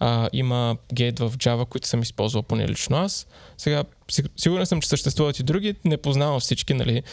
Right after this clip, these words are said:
съмнявам се, че някой човек на Земята би познал абсолютно всички. Тези са, нали, например, които, с които можеш да започнеш и да, а, да започнеш с първоначалния, например, Natural Language Processing. А, от тук нататък, а, естествено, можеш да, а,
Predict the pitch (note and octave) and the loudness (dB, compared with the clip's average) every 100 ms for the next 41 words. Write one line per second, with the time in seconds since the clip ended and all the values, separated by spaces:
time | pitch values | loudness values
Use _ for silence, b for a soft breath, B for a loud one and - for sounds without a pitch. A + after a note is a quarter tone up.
0 | B - B2+ B2+ B2+ B2+ - A2+ - - | B 2 4 4 2 2 2 2 2 0
1 | A2 A2+ G#2+ A2 A2+ A2+ A#2+ A2 A2 A#2 | 2 4 4 2 2 0 2 2 2 2
2 | - A#2+ - - - - A#3+ B - _ | 0 -2 -2 -2 -2 -2 -4 B -20 _
3 | F#3 F#3 - E3 E3+ E3 D#3 D#3 D3+ D3+ | 0 2 2 2 2 2 2 2 2 0
4 | D#3 - D#3+ D3+ C#3 C#3+ D3 C3+ B2+ - | -2 0 0 2 2 2 2 0 2 0
5 | D#3+ F#3 F3 D3+ D3+ D3+ - C#3 B2+ B2+ | 2 2 2 2 2 0 0 0 2 0
6 | B2+ C3 - D#3 - C#3+ C3+ C3 - B2 | 0 0 0 0 0 0 2 0 2 2
7 | C3 C3 C3 - A#2 A#2 - A#2 A2+ - | 2 2 0 0 2 2 2 2 2 2
8 | A#2+ A2 G2 - A2 - - - - - | 2 2 2 0 -2 -2 -2 -2 -2 -4
9 | - B B B B B - - B2 B2+ | -8 B B B B B -2 0 2 2
10 | - C#3 F3 F#3+ F3 D#3 F3 - - D#3+ | 0 0 0 0 2 2 0 -2 -2 0
11 | D#3 D#3+ - - C3+ - D3 D3 C3 B2+ | 2 0 0 0 0 2 2 4 2 2
12 | C3 B2+ B2+ B2 B2 B2 A#2+ - B2+ A#2+ | 2 0 2 2 2 0 -2 -2 0 2
13 | A#2 A2+ | 2 2